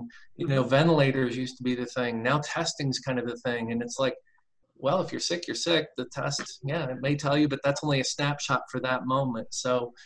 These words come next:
you know, we're all, we are all learning, adjusting, and adapting as we move forward. But, uh, you know, I, I think overall, you know, it's been good. The, these process, meat processing plants are scary. I think we had another one creep up in the southern part of the state the other day. The Logansport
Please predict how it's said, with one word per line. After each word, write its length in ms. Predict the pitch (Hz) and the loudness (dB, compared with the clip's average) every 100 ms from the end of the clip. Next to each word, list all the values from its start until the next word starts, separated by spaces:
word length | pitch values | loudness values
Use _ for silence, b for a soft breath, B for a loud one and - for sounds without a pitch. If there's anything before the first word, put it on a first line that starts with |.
| B B B _ | B B B _
you 140 | 139 | 0
know, 100 | 143 | 2
we're 240 | 147 151 147 | 4 4 6
all, 480 | 160 175 175 - - | 8 8 6 4 0
we 180 | 143 156 | 4 6
are 140 | 147 | 6
all 260 | 143 156 131 | 6 4 4
learning, 400 | 135 156 156 147 | 2 2 0 -4
adjusting, 560 | 117 - 147 147 151 131 | -2 -4 -4 -4 -4 -4
and 80 | |
adapting 540 | 117 120 120 135 - 110 | -2 0 0 -2 -6 -10
as 120 | 107 | -8
we 100 | 120 | -6
move 220 | 120 120 | -6 -6
forward. 400 | - 127 120 113 110 | -4 -4 -2 -4 -4
But, 140 | 127 123 - | -8 -6 -4
uh, 220 | 135 127 b b b b _ | -2 -2 b b b b _
you 80 | 180 | 0
know, 120 | 214 | 2
I, 220 | 214 202 | 2 0
I 60 | 196 | -2
think 220 | 196 247 | 0 2
overall, 720 | 196 165 151 151 160 185 180 _ - | 2 4 6 6 6 2 -2 _ -4
you 140 | 151 | -2
know, 60 | 147 | -2
it's 120 | 147 | -2
been 200 | 151 143 | -2 0
good. 360 | 143 147 165 | 2 2 2
The, 220 | 143 139 - | 2 -2 -2
these 200 | 135 131 | -4 -6
process, 520 | - 156 151 - 160 | 0 2 2 2 0
meat 260 | 147 156 170 | 4 4 2
processing 580 | - 135 143 151 151 156 | 2 0 2 -2 -4 -4
plants 340 | 151 156 156 | -4 -4 -4
are 40 | 139 | -6
scary. 440 | - 143 143 147 | -2 0 2 2
I 20 | |
think 180 | 147 147 | 0 -2
we 80 | 139 | -2
had 80 | 131 | 0
another 200 | 135 135 | 0 0
one 180 | 135 139 | 0 -2
creep 240 | - 135 139 | -4 -2 -2
up 140 | 139 | -2
in 60 | 135 | -4
the 80 | 123 | -6
southern 320 | - 131 139 | -4 -2 -2
part 180 | 143 143 | -2 -4
of 60 | |
the 40 | 139 | -4
state 280 | - 143 143 | -4 -4 -2
the 80 | 143 | -2
other 140 | 139 | -2
day. 280 | 127 139 147 | 2 2 2
The 120 | 127 | -2
Logansport 640 | 123 135 143 143 143 143 | -4 -2 -2 -4 -4 -6